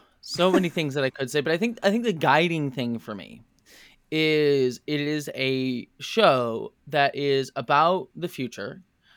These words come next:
but it is one that looks at it with hope, um, and optimism that humanity will one day sort of stop,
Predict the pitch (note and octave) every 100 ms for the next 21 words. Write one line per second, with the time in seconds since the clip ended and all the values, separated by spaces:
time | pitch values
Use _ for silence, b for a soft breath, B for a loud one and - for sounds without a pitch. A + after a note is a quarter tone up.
0 | b - D#3 D#3 D#3 C#3+ E3 F3 F#3+ E3
1 | D3 C#3 E3+ - - - C#3 C3+ C3 C3
2 | C3 C3 B2 A#2+ - B2+ C#3 E3 C3 -
3 | _ _ _ _ _ C3+ C3+ C3 C3 C3
4 | - F#3 F#3+ D#3+ C3 B2 B2 C3 B2 B2
5 | - - _ _ _ _ - E3+ D#3+ E3
6 | F#3 G3 E3+ C#3 C3 C3 - C3 C#3 C#3
7 | C3+ C3+ C3 - C3+ C#3+ E3 D#3+ C#3 B2+
8 | B2 A#2+ C3+ _ _ _ _ _ - D3
9 | C3 - F3 D#3 E3 -